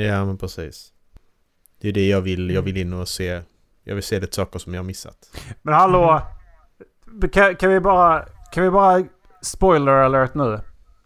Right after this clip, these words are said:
Speaker 1: Vadå?
Speaker 3: Kan vi bara respektera hur jävla bra det var? Alltså hur,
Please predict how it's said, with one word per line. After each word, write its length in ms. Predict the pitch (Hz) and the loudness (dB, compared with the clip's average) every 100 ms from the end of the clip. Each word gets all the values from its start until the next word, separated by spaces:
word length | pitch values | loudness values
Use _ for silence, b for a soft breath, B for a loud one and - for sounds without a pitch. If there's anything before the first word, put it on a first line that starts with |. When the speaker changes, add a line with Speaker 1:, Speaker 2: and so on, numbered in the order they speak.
| _ _ _ _ _ _ _ | _ _ _ _ _ _ _
Speaker 1:
Vadå? 200 | - 101 | -12 -8
Speaker 3:
Kan 140 | 98 175 | -2 0
vi 60 | |
bara 260 | 190 202 185 | 4 4 4
respektera 680 | 180 - 180 220 214 185 165 | 2 -2 -2 2 2 4 4
hur 120 | 175 | 4
jävla 400 | 175 180 160 147 | 4 4 4 2
bra 640 | 123 127 170 180 120 113 | 0 0 2 4 4 4
det 100 | 127 | 2
var? 400 | 143 151 127 127 | 2 4 4 2
Alltså 280 | - 143 147 | 0 0 4
hur, 220 | 135 175 | 4 4